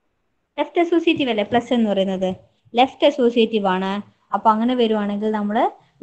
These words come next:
ലെഫ്റ്റ് സൈഡിലുള്ള പ്ലസിന് greater than higher precedence കൊടുക്കും. അതായത് നമ്മളിപ്പം for example two plus three plus five എന്ന് വിചാരിച്ചോ. ഇവിടെ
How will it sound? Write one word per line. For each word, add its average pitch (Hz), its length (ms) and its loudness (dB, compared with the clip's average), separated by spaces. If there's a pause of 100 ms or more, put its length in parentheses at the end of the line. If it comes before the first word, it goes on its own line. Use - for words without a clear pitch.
ലെഫ്റ്റ് 247 420 0
സൈഡിലുള്ള 214 560 2
പ്ലസിന് 214 480 -4 (500)
greater 226 380 4
than 208 120 -2 (460)
higher 233 300 4
precedence 214 440 -8
കൊടുക്കും. 202 280 -6 (120)
അതായത് 247 240 0
നമ്മളിപ്പം 262 420 -2
for 240 160 0
example 214 340 -6 (480)
two 269 100 0 (220)
plus 277 300 -2 (380)
three 269 120 0 (160)
plus 262 280 -4
five 247 300 0
എന്ന് 240 220 -2
വിചാരിച്ചോ. 285 360 -4 (400)
ഇവിടെ 262 160 2